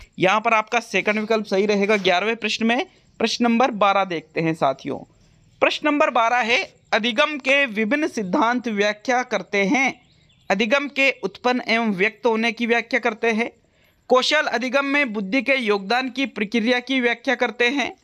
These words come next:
संज्ञानात्मक अधिगम में व्यक्तित्व की भूमिका की व्याख्या करते हैं,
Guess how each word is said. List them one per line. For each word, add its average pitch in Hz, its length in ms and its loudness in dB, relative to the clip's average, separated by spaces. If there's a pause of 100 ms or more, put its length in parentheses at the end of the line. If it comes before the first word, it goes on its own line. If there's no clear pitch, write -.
(440)
संज्ञानात्मक 269 800 0
अधिगम 262 320 -2
में 285 240 0
व्यक्तित्व 226 500 -2
की 269 200 -2
भूमिका 214 520 2
की 254 160 -2
व्याख्या 240 340 -2
करते 240 300 -2
हैं, 247 340 -2